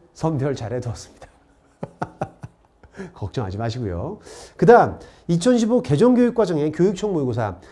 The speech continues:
자, 시도 교육청 주관 모의고사는 삼월에 있고요. 사월에 있고요. 칠월에 있고요. 시월에 있습니다.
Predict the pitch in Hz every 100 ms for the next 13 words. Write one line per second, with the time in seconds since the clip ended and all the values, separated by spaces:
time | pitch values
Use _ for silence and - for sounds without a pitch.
0 | - _ 143 139 - 269 269 170 196 -
1 | 220 196 208 175 143 139 139 190 202 95
2 | 85 - _ _ - - 247 240 214 151
3 | 139 110 104 185 247 - - - - 110
4 | 127 214 240 196 - 107 95 165 247 -
5 | - _ - _ - _ - - 285 277
6 | 196 131 170 117 117 226 262 _ - _
7 | - _ - - - 269 262 214 135 110
8 | 92 87